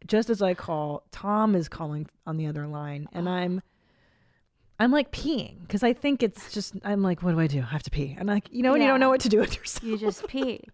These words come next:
Speaker 1: <laughs> Yes, I'm sitting on the toilet,
Speaker 2: <laughs>
Speaker 1: and Tom is like, "I'm in the ambulance. I'm okay. I'm in an ambulance."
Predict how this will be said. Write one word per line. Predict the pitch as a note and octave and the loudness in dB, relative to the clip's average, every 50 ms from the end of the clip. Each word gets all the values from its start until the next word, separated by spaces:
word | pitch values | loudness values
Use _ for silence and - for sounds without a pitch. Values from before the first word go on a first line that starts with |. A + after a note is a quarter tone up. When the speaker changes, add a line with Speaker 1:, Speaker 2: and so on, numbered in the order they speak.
| - - | -10 -10
Speaker 1:
<laughs> | - - - - | -8 -4 0 2
Yes, | G4+ D4+ C4+ - | 4 4 4 2
I'm | E4+ D4 C#4 | 0 -2 0
sitting | - E4 E4+ | 2 4 4
on | E4 D4+ | 4 2
the | D4 | 0
toilet, | - - - D#4 D4+ C4+ A#3+ A3 G3+ - - - - D#4+ - - - | -2 0 2 4 6 6 6 4 4 2 0 0 0 0 2 0 -6
Speaker 2:
<laughs> | - - - - _ - | -14 -14 -16 -20 _ 0
Speaker 1:
and | C4+ C4 C#4 - | 0 0 2 2
Tom | - - D4+ C#4+ C#4+ D4+ D#4 | 2 4 6 6 6 4 4
is | C#4+ C4+ - - | 2 0 2 2
like, | G3+ F#3+ F#3+ F3+ E3+ - - - _ _ _ _ | 2 4 4 2 2 -2 -8 -18 _ _ _ _
"I'm | - A3+ A#3 | 2 4 6
in | A#3 A#3 | 6 6
the | A#3 A3 | 6 6
ambulance. | G#3+ A3 G#3 G3 G3 F3+ F3 F3+ F3+ - - - - _ _ _ _ _ _ _ _ _ | 6 6 6 4 4 4 2 0 -2 -4 -10 -16 -18 _ _ _ _ _ _ _ _ _
I'm | - G3+ G#3 A3+ | 2 4 6 6
okay. | B3 B3 D#4 D4 C4 B3 B3 C#4+ D4 B3 - _ - | 6 6 6 6 6 6 6 4 4 0 -4 _ 2
I'm | - B3+ A3 | 4 4 6
in | A#3 B3+ | 6 6
an | C4+ C#4 | 6 6
ambulance." | C4 B3 A#3+ A#3+ B3 B3 A#3+ A#3+ B3+ C#4+ - - | 6 6 6 6 6 6 6 6 6 6 4 4